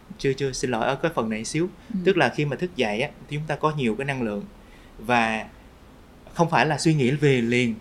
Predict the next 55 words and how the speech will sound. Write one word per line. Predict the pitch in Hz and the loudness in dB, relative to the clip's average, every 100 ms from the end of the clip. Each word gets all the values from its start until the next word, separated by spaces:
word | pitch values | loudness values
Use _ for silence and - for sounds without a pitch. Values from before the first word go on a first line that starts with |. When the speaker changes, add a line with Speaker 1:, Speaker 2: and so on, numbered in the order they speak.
| - - | -14 -4
Speaker 2:
Ừ. | 98 | 0
Speaker 1:
những | 120 123 | 0 0
cái | 160 | -4
vấn | 170 | 0
đề | 165 113 | 0 0
mà | 110 | -2
chúng | 143 | -6
ta | 151 | -6
cần | 139 117 110 | -6 -6 -4
giải | 127 | -2
quyết. | 185 202 - 101 | -2 -2 -10 -4
Speaker 2:
Ừ. | 95 | -4
Speaker 1:
Đấy, | 139 165 - - | -4 -8 -16 -6
nhưng | 147 | -4
mà | 131 | -4
chúng | 151 160 | -6 -2
ta | 143 | -2
cũng | 135 143 | -2 -8
phải | 131 120 | -6 -4
có | 160 165 135 | -4 -4 -4
những | 135 | -4
cái | |
hoạt | 151 120 | -4 -4
động | 113 110 117 | -4 -8 -8
thể | 120 | -2
chất | 175 180 131 | -2 -2 -6
nè, | 110 - - - - | -8 -12 -20 -20 -12
thì | 113 | -8
rồi, | 113 117 113 113 | -4 -4 -4 -4
ờ, | 113 110 107 - | -6 -8 -10 -8
có | 156 | -8
cái | 180 | -4
sự | 120 113 | -4 -4
thiền | 131 117 | -4 -2
định | 113 127 | -2 -4
nè, | 123 - - | -6 -10 -8
để | 127 | -4
cho, | 147 139 - | -2 -4 -4
cho | 143 139 139 | -6 -6 -8
cái | 170 | -6
sự | - 113 | -6 -6
thông | 151 143 | -6 -6
suốt | - 190 202 | -4 -4 -4
của | |
tâm | 147 143 135 | -4 -4 -4
trí | 165 175 | -6 -4
của | 147 | -4
mình, | 117 110 - - - | -6 -6 -14 -20 -10
đó, | 127 151 - - - | -8 -8 -10 -20 -10
nó | 143 151 | -6 -4
được | 113 | -4
sáng | - - 170 208 | -4 -2 0 0
hơn, | 160 147 147 | 0 0 -2
nó | 156 | -4
được | 113 | -6